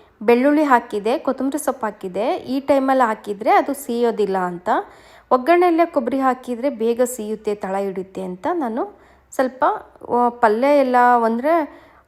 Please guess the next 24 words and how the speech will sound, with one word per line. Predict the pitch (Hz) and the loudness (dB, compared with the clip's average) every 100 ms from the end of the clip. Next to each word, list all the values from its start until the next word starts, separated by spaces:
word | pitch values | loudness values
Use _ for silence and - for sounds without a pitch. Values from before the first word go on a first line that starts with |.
| - | -10
ಆಮ್, | 226 226 | -10 -10
ತರಕಾರಿ | - 240 233 330 359 | 2 2 4 4 4
ಬೆಂದ | 277 226 247 262 | 4 2 2 -2
ಮೇಲೆ | 240 226 415 | -2 0 0
ಹಸಿ | 311 - | 0 -2
ಕೊಬ್ಬರಿ | 240 202 202 | -8 -8 -8
ಎಲ್ಲ | 196 196 | -8 -8
ಹಾಕ್ತಾ | 180 180 190 | -10 -10 -12
ಇರೋದು. | 185 175 254 440 - - _ - - - | -10 -8 -6 -6 -10 -20 _ -20 -20 -6
ಈ | 320 | -2
ಒಂದೆರಡು | 330 285 294 294 | 2 4 2 2
ನಿಮಿಷ | 285 320 262 | 0 0 2
ಬೇಯಲಿಕ್ಕೆ | 247 254 269 247 | 2 2 -2 -4
ಇಟ್ಬಿಟ್ಟು | - 220 339 453 - | -4 -4 0 0 0
ಚಪಾತಿ | 220 214 233 208 | -4 -4 -6 -6
ಬೇಯಿಸ್ಕೊಳ್ತಾ | 190 190 - 185 185 190 190 | -6 -8 -8 -10 -8 -10 -8
ಇದ್ದೀನಿ, | 175 180 202 403 - _ _ _ _ _ _ 240 | -10 -8 -6 -6 -8 _ _ _ _ _ _ -8
ಉದ್ದಿರೋ | 214 226 208 202 | -4 -2 -4 -6
ಚಪಾತಿನ. | 190 - 185 196 339 370 | -12 -12 -10 -4 -2 0
ನೋಡಿ, | 247 269 269 | -2 -2 -2
ಇವಾಗ | 254 247 359 - - _ _ _ - | -2 0 0 -2 -18 _ _ _ -8
ಸೊಪ್ಪು | - 311 339 240 | -4 -4 -2 0
ಬೆಂದಿದೆ, | 220 190 185 185 415 453 - _ _ _ _ _ _ _ _ _ _ - | 0 0 -2 0 -2 -4 -18 _ _ _ _ _ _ _ _ _ _ -2
ಸೊಪ್ಪು | 302 311 | -2 -2